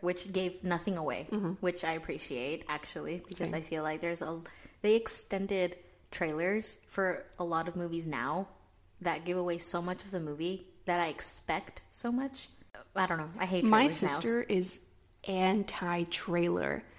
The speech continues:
Speaker 1: Yeah, like,
Speaker 2: Like,
Speaker 1: completely?
Speaker 2: every time we go to the movie theater and, like, trailers start, you know, playing, she's like, "Uh-uh, I'm, like, I'm listening to my music. I'm gonna be on my phone." Like,
Speaker 1: Oh,
Speaker 2: she's
Speaker 1: okay.
Speaker 2: super anti-trailer.
Speaker 1: It's kinda hard because there's at some point, it,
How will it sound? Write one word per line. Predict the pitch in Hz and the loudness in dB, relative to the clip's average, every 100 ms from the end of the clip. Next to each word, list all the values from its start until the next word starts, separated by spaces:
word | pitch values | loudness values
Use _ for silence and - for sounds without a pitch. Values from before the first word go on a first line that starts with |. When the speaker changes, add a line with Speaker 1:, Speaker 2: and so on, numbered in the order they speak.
| - | 0
Speaker 1:
Yeah, | 214 196 | 2 6
like, | 190 | 8
Speaker 2:
Like, | 190 | 8
Speaker 1:
completely? | 175 175 165 185 196 208 | 6 2 0 2 4 6
Speaker 2:
every | 214 262 | 8 6
time | 247 208 202 | 4 4 6
we | 196 | 6
go | 190 | 4
to | 175 190 | 2 2
the | 175 | 4
movie | 165 175 | 6 4
theater | - 196 202 190 - | 4 4 6 6 6
and, | 175 175 | 6 6
like, | 170 | 4
trailers | - 175 175 180 | 2 4 4 2
start, | - 170 156 - - - | 2 0 -2 -8 -20 0
you | 196 | 6
know, | 180 160 | 6 6
playing, | - 160 175 | 2 4 4
she's | 175 175 | 4 2
like, | 180 175 180 | 4 4 4
"Uh-uh, | 220 | 6
I'm, | 208 196 | 6 6
like, | 190 185 - | 6 4 4
I'm | 190 | 4
listening | 208 226 214 | 6 6 6
to | |
my | 202 | 6
music. | 196 196 190 185 | 6 6 4 4
I'm | 185 | 4
gonna | 185 | 6
be | 190 | 6
on | 180 | 4
my | |
phone." | 180 175 170 170 | 4 6 6 8
Like, | 190 | 6
Speaker 1:
Oh, | 214 247 233 | 6 4 4
Speaker 2:
she's | 220 214 | 4 6
Speaker 1:
okay. | 196 190 | 6 6
Speaker 2:
super | 220 214 208 | 4 4 4
anti-trailer. | 180 190 185 185 175 180 - - | 4 4 2 2 4 2 4 2
Speaker 1:
It's | 277 | 4
kinda | - 277 | 4 4
hard | 240 208 185 | 4 4 2
because | 180 214 | 2 2
there's | 202 214 220 | 2 2 2
at | 214 | 0
some | 247 240 | 2 2
point, | 233 226 - | 2 0 -2
it, | - | -4